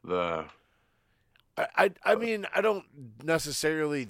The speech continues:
Speaker 2: think that he was faking that, but I just think the re-, like, he would have still held up the division and then decided to vacate. But I think the pressure was on him because he s-, he had promised to not do exactly the thing he was doing,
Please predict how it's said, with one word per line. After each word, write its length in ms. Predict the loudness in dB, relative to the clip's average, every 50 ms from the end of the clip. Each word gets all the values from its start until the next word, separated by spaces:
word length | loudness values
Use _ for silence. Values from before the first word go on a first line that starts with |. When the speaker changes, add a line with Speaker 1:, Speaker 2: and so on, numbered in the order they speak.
| -6 -2
Speaker 2:
think 220 | -2 -2 0 2 4
that 160 | 4 4 4
he 100 | 2 0
was 180 | -2 -2 -2 -4
faking 480 | -4 0 0 0 0 0 -4 -6 -2
that, 340 | 2 4 6 6 6 4 4 4
but 100 | 6 6
I 80 | 6
just 300 | 4 2 0 -2 -2 -4
think 240 | -4 -4 -4 -4 -4
the 100 | -4 -4
re-, 300 | -2 -2 -4 -6 -6 -2 0
like, 340 | 0 0 0 0 -6 -14 -20 _ _ _ _ _ _ _ _ -12
he 260 | -4 0 2 2 4
would 180 | 6 6 6 6
have 260 | 6 4 2 -2 -12 -20 _ _ _ -20 -20 -20 -20 _ _ _ _ _ _ _ _ -10
still 380 | -8 -6 -2 2 4 4 4 6
held 260 | 6 6 6 6 4
up 100 | 2 0
the 100 | 0 -2
division 600 | -4 -4 -4 -2 -2 -2 -2 -2 -6 -6 -8 -8
and 200 | -8 -10 -6 0
then 300 | 2 2 2 2 0 -4
decided 460 | -10 -12 -8 -6 -6 -6 -8 -8 -10
to 60 | -12
vacate. 600 | -8 -8 -8 -8 -8 -10 -10 -8 -8 -8 -10 -12 -14 _ _ _ _ _ _ _ _ _ _ _ _ _ _ _ _ _ _ _ _ -20 -18 -6
But 300 | -2 0 0 2 0 -2 -4
I 60 | -6
think 160 | -6 -6 -6 -8
the 80 | -10
pressure 420 | -12 -6 -2 -2 -2 0 -2 -4 -4
was 160 | -6 -6 -4 -2
on 180 | 0 0 0
him 140 | 0 -2 -6
because 320 | -8 -8 -6 -6 -6 -6
he 340 | -6 -10 -10 -10 -10 -10 -10 -8
s-, 240 | -8 -8 -8 -8 -10 -12
he 220 | -14 -10 -6 -4
had 140 | -4 -4 -6 -8 _ -8
promised 520 | 0 4 4 4 4 2 -2 -6 -10 -10 -12
to 100 | -10 -6
not 360 | -2 2 2 2 2 0 -4
do 200 | -4 -4 -4 -4
exactly 480 | -4 -6 -2 0 2 2 2 2 -2 -2
the 100 | -4 -4
thing 220 | -4 -6 -8 -8
he 80 | -8 -8
was 160 | -8 -10 -8
doing, 420 | -4 -4 -4 -2 -4 -6 -10 -14